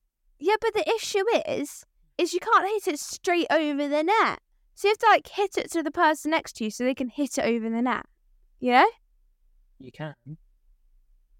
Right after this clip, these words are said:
Speaker 1: That's not what my teacher said. He said that you can't hit it straight over the net.
Speaker 2: You can in, in beach volleyball.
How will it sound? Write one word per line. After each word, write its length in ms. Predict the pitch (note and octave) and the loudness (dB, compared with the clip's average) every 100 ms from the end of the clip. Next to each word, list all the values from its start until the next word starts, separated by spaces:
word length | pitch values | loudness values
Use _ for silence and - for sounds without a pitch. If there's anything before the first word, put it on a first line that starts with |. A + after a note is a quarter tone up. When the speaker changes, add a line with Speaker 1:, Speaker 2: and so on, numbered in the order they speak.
| _ _ _ _ _ _ _ | _ _ _ _ _ _ _
Speaker 1:
That's 240 | - C#4+ C#4 | 2 2 2
not 460 | C#4 C4+ C4+ G#3 G#3 | 2 4 4 2 2
what 200 | C4+ A#3+ | 0 4
my 240 | B3 B3 | 2 2
teacher 460 | C4+ C4+ F#3 A#3 A3+ | -2 -6 -4 -6 -6
said. 380 | G#3+ G#3 G#3+ | -4 -2 -2
He 120 | A#3+ B3+ | -4 -4
said 220 | C#4 B3 | -2 -2
that 120 | - | -2
you 120 | B3 | -4
can't 260 | D4 B3+ A#3 | 0 0 0
hit 200 | B3+ A3+ | -6 -6
it 100 | A3 | -8
straight 280 | - A#3 A3+ | 0 0 2
over 220 | A3+ A3 | 0 -2
the 160 | A3 | -2
net. 300 | A3+ G#3+ F3+ - _ _ _ _ _ _ _ _ _ _ _ _ _ _ - | 0 0 -2 -8 _ _ _ _ _ _ _ _ _ _ _ _ _ _ -16
Speaker 2:
You 320 | D3+ D3 D3+ | -6 -2 -2
can 280 | - F3+ F#3+ | 0 2 2
in, 180 | D#3+ D3+ | 0 -2
in 400 | D#3 D3+ D3 B2+ | -4 -4 -6 -4
beach 380 | D#3+ E3+ A#2+ C3+ | -2 -2 -6 -6
volleyball. 580 | A#2 A2+ G#2+ A2 C#3+ | -4 -4 -6 -8 -12